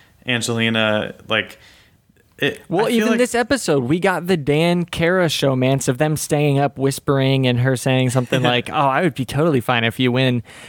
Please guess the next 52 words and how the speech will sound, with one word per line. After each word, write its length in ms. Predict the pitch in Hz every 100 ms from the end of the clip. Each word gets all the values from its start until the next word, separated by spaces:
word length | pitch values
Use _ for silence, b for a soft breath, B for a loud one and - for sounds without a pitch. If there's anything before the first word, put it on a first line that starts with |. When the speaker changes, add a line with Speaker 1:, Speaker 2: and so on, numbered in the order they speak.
| 127
Speaker 2:
But 140 | 170 165
then 140 | 202
at 80 | 208
the 80 | 185
same 240 | 190 185
time, 200 | 185 190
we 120 | 185
got 240 | 170 175 180
to 80 |
see 200 | 170 185 143
him 200 | 175 165
go 160 | 156
ballistic 680 | 143 143 127 160 - 120 -
once 180 | 127 147
he 80 | 131
found 260 | 143 131
out 160 | 131 -
Elizabeth 500 | 123 127 127 127 -
wanted 280 | 123 123 120
to 80 |
vote 180 | 110 120
him 140 | 110 120
off. 320 | 110 - -
We're 140 | 156
getting 420 | 170 165 185 233 208
to 180 | 196
know 640 | 180 151 135 147 156 131 117 b b b _ _ _ -
the 140 | 143
characters 640 | 139 147 151 143 - 110 101
this 180 | 104
season, 440 | - 107 98 98 95
and 180 | 127 127
that 160 | 131 160
is 140 | 165
something 400 | 175 156 160 147
that 160 | 135 117
Survivor 640 | 139 123 123 135 143 135
is 160 | 127 113
Speaker 1:
But 140 | 190
Speaker 2:
doing 120 | - 156
Speaker 1:
more 140 | 190
Speaker 2:
great. 160 | 233 -
Speaker 1:
so, 280 | 180 165
I 160 | 107 139
feel 240 | - 165
like 180 | 151 143 -
we're 140 | 131 131
getting 360 | 139 135 131 127
to 120 | 135
know 300 | 123 123 120
the 100 | 107
people. 580 | - - 123 104 90